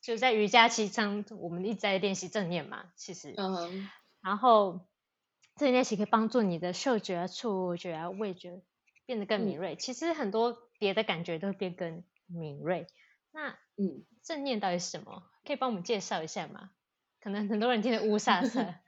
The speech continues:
Speaker 2: <laughs> 雾煞煞。
Speaker 1: 而且好像正确的思念还正确的去想念，我觉得这个中文的翻译很奇妙。
Speaker 2: <laughs> 哦，OK，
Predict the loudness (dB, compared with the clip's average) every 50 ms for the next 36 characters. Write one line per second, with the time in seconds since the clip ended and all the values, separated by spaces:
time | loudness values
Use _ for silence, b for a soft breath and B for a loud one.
0 | -20 -20 -20 -20 -20 _ -2 2 2 2 2 2 0 -2 -2 0 2 4 8 10
1 | 10 10 10 10 8 8 8 6 4 4 2 0 -2 B B B B B _ 2
2 | 2 4 4 2 2 4 6 6 6 6 4 4 4 4 4 2 2 0 -2 -6
3 | -8 -10 -8 -6 -4 -2 0 0 2 4 4 4 4 4 2 2 2 2 2 2
4 | 2 0 2 2 2 0 0 0 0 0 -2 -2 -2 0 0 0 0 0 0 0
5 | 0 0 0 0 -2 -6 -8 -8 -6 -6 -6 -4 -4 -4 -2 0 0 0 -2 -2
6 | -2 -4 -2 0 -2 -2 0 0 -2 -2 -2 0 2 2 4 4 2 2 2 0
7 | -2 -4 -4 -4 -4 -4 -4 -4 -4 -4 -6 -6 -8 -8 -12 _ _ _ B B
8 | B B B -2 0 0 0 0 0 -2 -4 -6 -10 -4 0 2 4 4 4 4
9 | 6 4 4 4 2 -2 -2 -4 -4